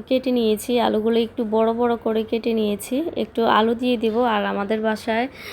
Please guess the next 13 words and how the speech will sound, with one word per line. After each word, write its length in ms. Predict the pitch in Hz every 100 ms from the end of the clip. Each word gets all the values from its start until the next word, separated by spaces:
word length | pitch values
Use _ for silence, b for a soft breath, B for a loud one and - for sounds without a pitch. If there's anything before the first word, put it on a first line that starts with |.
| B -
মাংসের 340 | 254 240 247 -
সাথে 240 | 226 - 254
আলু 280 | 226 214 233
হলে 300 | 220 233 240
সবাই 320 | 254 214 196 196
পছন্দ 300 | 196 - 190 190
করে। 200 | 196 202 214
এই 80 | 214 214
তো, 100 | 233 269 B B B B B B B B - - -
এম, 120 | 240 233 226
দেখেন 300 | 220 220 220 220
মশলা 340 | 220 247 220 214
দিলে 240 | 220 220